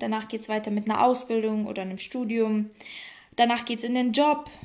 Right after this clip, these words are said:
dann lernt man einen Partner kennen, gründet eine Familie, kauft sich ein Haus, eventuell sogar ein Auto auf Leasing, ähm, arbeitet,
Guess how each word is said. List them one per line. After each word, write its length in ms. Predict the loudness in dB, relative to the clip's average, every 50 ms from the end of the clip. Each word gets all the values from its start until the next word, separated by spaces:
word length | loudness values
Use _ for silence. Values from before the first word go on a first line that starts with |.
| -18 -20 -20 _ -8
dann 180 | -4 -2 0 2
lernt 240 | 2 2 0 0 -2
man 160 | -2 -2 0
einen 160 | 0 -2 -2
Partner 420 | -2 0 -2 -2 -2 -2 -4 -4
kennen, 680 | -4 -4 -4 -4 -2 0 0 0 0 -2 -2 -4 -6 -10 _ -4
gründet 320 | 0 2 4 4 2 2
eine 160 | 2 0 0 0
Familie, 760 | -2 0 0 0 2 0 0 0 0 0 0 0 -2 -4 -6 -10 -20 -20 -20 -20 -20 -20 -20 -20 -20 _ _ _ -2
kauft 320 | 4 4 6 4 4 0
sich 160 | -2 -2 2
ein 240 | 2 0 0 0 -2
Haus, 720 | 0 2 2 2 2 0 0 -2 -2 -6 -8 -8 -10 -14 -18 _ _ _ _ _ _ _ _ _ _ 2
eventuell 500 | 2 4 4 4 2 0 0 0 0 2
sogar 220 | 0 0 2 2
ein 160 | 0 0 2
Auto 260 | 2 2 2 2 0 -2
auf 220 | -2 -2 -2 -4
Leasing, 640 | -4 -2 -2 -2 -2 -2 -2 -2 0 -2 -2 -4 -6 -10 -16 -20 -18 -18 -20 -20 -14 -4
ähm, 800 | 0 2 4 6 6 6 4 4 2 0 -2 0 0 0 -2 -2 -4 -10 -20 _ _ _ -6 -6 -6 -6 -20 _ _ _ _ _ _ -4
arbeitet, 960 | 0 2 2 2 2 2 2 0 0 -2 0 0 2 2 0 0 -2 -6 -12